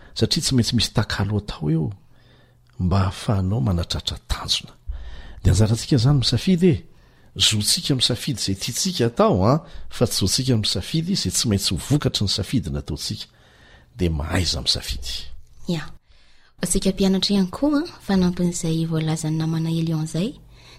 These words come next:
Speaker 2: dia izao hoe na dia ao anatin'ny fianarana aza tsika zanaka, dia mila manokana fotoana mandrakariva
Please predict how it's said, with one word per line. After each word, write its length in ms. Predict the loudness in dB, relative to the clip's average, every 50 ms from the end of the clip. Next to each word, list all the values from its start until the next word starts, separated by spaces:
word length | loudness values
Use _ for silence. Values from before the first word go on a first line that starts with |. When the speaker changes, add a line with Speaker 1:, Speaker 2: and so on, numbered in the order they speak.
| -8 -4
Speaker 2:
dia 80 | -4
izao 240 | -2 -2 0 0 0
hoe 340 | 2 2 2 2 2 0 -2 -6 -14 -16 -16 -10 -2
na 140 | 0 0 0
dia 200 | 0 0 0 0
ao 60 | 0
anatin'ny 320 | 0 0 -2 -2 -2 -4 -4
fianarana 580 | -2 -2 0 0 0 0 0 0 0 0 0
aza 120 | 0 -2 -4
tsika 260 | -6 -4 -4 -4 -4
zanaka, 540 | -2 -2 -2 0 0 0 -2 -4 -6 -8 -8 -10 -20 -20 -20 -20 -20 -12 -4
dia 320 | -2 0 0 0 0 0 0
mila 280 | 0 0 0 2 2
manokana 640 | 0 0 0 -2 -2 -2 -2 -2 -2 -4 -4 -4 -6
fotoana 320 | -8 -6 -4 -2 -2 -2
mandrakariva 840 | -2 -2 -4 -4 -6 -8 -8 -8 -6 -4 0 0 0 0 0 -2 -6